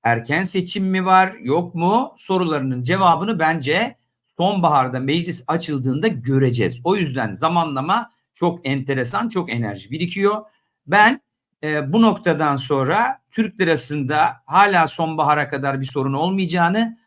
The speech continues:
ama aylık aylık, aylık aylık mevduattan öteye gitmeyeceğimi, hatta, e, yatırım fonu alırken diyelim ki T L'de durduğum bir yatırım fonu alacağım ya da hisse senedi alacağım. Onlarda böyle çok kısa vadeli gitmek gerektiğini düşünüyorum.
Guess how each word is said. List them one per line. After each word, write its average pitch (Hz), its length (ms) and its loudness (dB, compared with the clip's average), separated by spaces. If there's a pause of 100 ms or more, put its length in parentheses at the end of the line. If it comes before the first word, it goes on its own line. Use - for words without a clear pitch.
(180)
ama 185 460 2 (280)
aylık 180 460 2
aylık, 131 400 0
aylık 196 400 2
aylık 135 360 0
mevduattan 175 640 0
öteye 147 260 -2
gitmeyeceğimi, 131 680 -4
hatta, 170 680 2 (440)
e, 135 80 -4 (380)
yatırım 170 440 0
fonu 170 240 0
alırken 160 560 -2
diyelim 151 300 -4
ki 139 320 -4 (200)
T 160 220 2
L'de 170 300 2
durduğum 156 380 -2
bir 156 60 -2
yatırım 135 320 -2
fonu 131 260 -2
alacağım 143 320 -4
ya 143 100 -4
da 143 40 -2
hisse 139 260 -4
senedi 127 340 -2
alacağım. 147 540 -2 (280)
Onlarda 175 540 2
böyle 175 480 -2 (140)
çok 220 300 0
kısa 196 300 2
vadeli 160 560 4
gitmek 175 560 -4
gerektiğini 165 640 2
düşünüyorum. 151 580 0